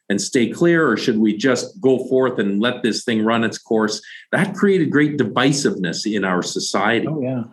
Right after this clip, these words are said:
Speaker 2: yeah.
Speaker 1: So you've got all of this bubbling around us, and then you've got the war in the Ukraine.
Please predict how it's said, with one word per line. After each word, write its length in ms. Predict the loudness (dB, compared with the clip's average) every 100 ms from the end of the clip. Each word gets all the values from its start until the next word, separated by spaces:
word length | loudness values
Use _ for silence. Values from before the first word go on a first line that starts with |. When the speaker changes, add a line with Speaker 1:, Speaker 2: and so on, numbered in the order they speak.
| -6
Speaker 2:
yeah. 220 | -4 -4 -4
Speaker 1:
So 140 | 2
you've 160 | 2 4
got 140 | 2
all 220 | 2 2 2
of 100 | 2
this 320 | 2 0 -4
bubbling 600 | -6 -2 0 2 2 2
around 480 | 2 2 2 2 0
us, 340 | -2 -4 -8 -10 _ _ _ _ -2
and 180 | 2
then 320 | 4 4 2 0
you've 200 | 0 0
got 240 | 0 2
the 80 | 2
war 240 | 2 2
in 100 | 0
the 80 | 0
Ukraine. 540 | 0 -2 -2 -6 -8